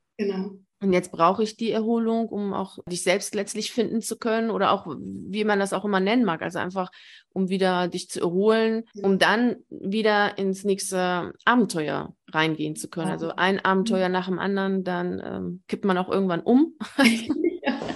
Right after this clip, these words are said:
Speaker 2: Also das macht auch
Speaker 1: Ja.
Speaker 2: ke-, kein Sportler macht das, kein
Speaker 1: <laughs>
Speaker 2: abenteuerlustiger Mensch macht das. Ich meine, der Reinhold Messner gönnt sich auch immer <laughs> Auszeiten.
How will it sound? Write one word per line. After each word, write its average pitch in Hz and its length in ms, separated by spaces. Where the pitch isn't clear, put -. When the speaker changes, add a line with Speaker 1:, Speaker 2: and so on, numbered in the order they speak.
Speaker 2:
Also 381 220
das - 180
macht 320 280
auch 320 180
Speaker 1:
Ja. 349 160
Speaker 2:
ke-, - 40
kein 277 240
Sportler 302 460
macht 269 300
das, 294 260
kein 233 440
Speaker 1:
<laughs> 285 120
Speaker 2:
abenteuerlustiger 240 880
Mensch 233 260
macht 233 240
das. 220 120
Ich 233 60
meine, 214 180
der 220 120
Reinhold 208 380
Messner 214 560
gönnt 226 240
sich 220 240
auch - 180
immer 269 200
<laughs> 359 60
Auszeiten. 381 680